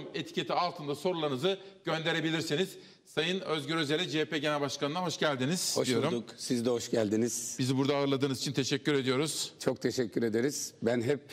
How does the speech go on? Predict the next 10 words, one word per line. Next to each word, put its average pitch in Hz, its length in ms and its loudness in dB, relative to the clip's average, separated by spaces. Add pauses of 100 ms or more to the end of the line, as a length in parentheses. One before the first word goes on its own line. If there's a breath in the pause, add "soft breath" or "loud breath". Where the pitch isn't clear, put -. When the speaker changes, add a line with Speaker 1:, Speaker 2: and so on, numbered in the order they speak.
(140)
Speaker 2:
söylüyorum, 120 600 -2
Cumhuriyet 117 460 0
Halk 131 220 -2
Partisi 117 400 -2
baba 117 240 2
evidir 101 380 -2
diye. 117 200 0
Baba 117 220 2
evindesiniz. 107 760 -2 (600 loud breath)
Bu 123 340 2